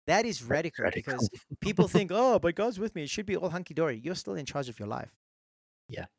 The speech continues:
Speaker 1: But you can
Speaker 2: Go listen to
Speaker 1: choose.
Speaker 2: episode three and four, guys. <laughs>
Speaker 1: Yes. Yeah, but you can choose who you're gonna walk it with.
Speaker 2: Yeah,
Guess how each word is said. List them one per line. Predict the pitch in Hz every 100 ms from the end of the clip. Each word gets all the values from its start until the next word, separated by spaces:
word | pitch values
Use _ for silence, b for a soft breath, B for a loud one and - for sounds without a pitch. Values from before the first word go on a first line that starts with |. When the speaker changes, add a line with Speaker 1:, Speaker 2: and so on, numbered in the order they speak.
| -
Speaker 1:
But | 120
you | 123
can | 123
Speaker 2:
Go | 120
listen | 131 147
to | 131
Speaker 1:
choose. | 127
Speaker 2:
episode | - - 123
three | - 120
and | 107
four, | 123 104
guys. | 92 95
<laughs> | 170 190 165
Speaker 1:
Yes. | - - 127 -
Yeah, | 151 170 117
but | 165 175
you | 226
can | 254
choose | - 247 254 202 143 -
who | 190
you're | 170
gonna | 147 139
walk | 120 117
it | 107
with. | - 120 _ _ _ _ -
Speaker 2:
Yeah, | -